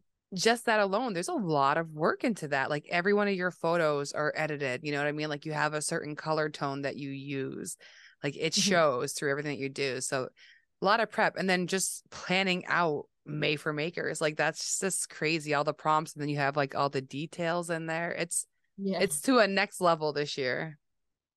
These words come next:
Speaker 2: We definitely did that on purpose, like, in advance. I feel like we started not right after <laughs> last May ended, but I, I was right away. I was like,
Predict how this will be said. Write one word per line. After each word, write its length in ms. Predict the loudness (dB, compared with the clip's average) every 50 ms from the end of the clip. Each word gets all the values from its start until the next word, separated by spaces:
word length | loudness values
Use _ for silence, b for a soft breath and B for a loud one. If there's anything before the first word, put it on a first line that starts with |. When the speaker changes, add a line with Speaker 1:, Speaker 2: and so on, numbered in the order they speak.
| _ _ _ _ _ _ _ _ 2
Speaker 2:
We 200 | 4 6 6 6
definitely 840 | 6 4 4 4 2 0 0 0 0 0 0 2 2 2 2 0 0
did 180 | -2 -4 -2 0
that 320 | 0 0 -2 -4 -8 -12 _ -12
on 340 | -10 -8 -8 -8 -10 -10
purpose, 340 | -6 -6 -6 -6 -6 -4 -4
like, 160 | -6 -6 -8 -12 _
in 180 | -8 -4 -2 -2
advance. 480 | -2 -4 -4 -4 -4 -4 -4 -6 -6 -8
I 80 | -8
feel 160 | -6 -2 0 0
like 180 | 0 0 -2
we 120 | -6 -10 -10
started 640 | -8 -4 -2 0 0 0 0 0 -2 -2 -4 -6 -10 _ _ _ _ _ _ _ _ _ _ _ _ _ _ _ _ _ _ _ _ _ _ _ _ _ _ _ -8
not 240 | -6 -6 -4 -6 -6 -6
right 340 | -6 -2 0 2 2 2 2
after 640 | 2 0 0 -4 -4 -2 0 2 2 2 0 -2 -6 _ _ _ _ _ _ _ -2
<laughs> 260 | 0 0 0 0 0
last 320 | 0 2 2 0 0 0 0
May 180 | 0 2 2
ended, 380 | 2 0 0 2 2 2 2 2
but 120 | 0 2 2
I, 300 | 4 2 2 0 -2 -6 _ _ _ -2
I 160 | 0 0 0
was 180 | 0 -2 -6
right 260 | -2 2 4 4 4 4
away. 220 | 4 4 4 2
I 60 | 2
was 100 | 0 0
like, 140 | -2 -4